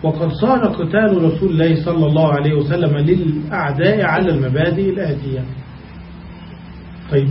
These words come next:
كان هذا القتال بهذه القواعد: أولا،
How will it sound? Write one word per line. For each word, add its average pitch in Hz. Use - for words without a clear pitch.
كان 240
هذا 190
القتال 190
بهذه 160
القواعد: 139
أولا، 160